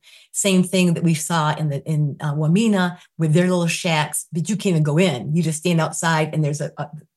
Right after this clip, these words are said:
you know, the, the, the screen type thing that you can just talk through and she'll slide your things un-, underneath it. But this woman was so kind. She let me go in and I did get to see what was actually in there. And it's got some wonderful things definitely that the people need, 'cause if you don't have a car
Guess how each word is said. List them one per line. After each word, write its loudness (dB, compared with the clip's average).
you 0
know, -2
the, -4
the, -8
the -8
screen 4
type -2
thing 0
that 0
you -4
can 0
just -4
talk -2
through -2
and -2
she'll -4
slide 0
your -4
things -2
un-, -2
underneath 0
it. -10
But 0
this 0
woman 0
was 0
so -2
kind. -2
She -6
let -2
me -2
go 0
in 0
and 0
I 0
did 2
get -2
to -4
see 0
what 0
was -4
actually -2
in 2
there. -2
And 2
it's 2
got 0
some 0
wonderful -2
things -2
definitely -2
that -6
the -6
people -6
need, 2
'cause -6
if -6
you -2
don't -4
have -4
a -8
car -6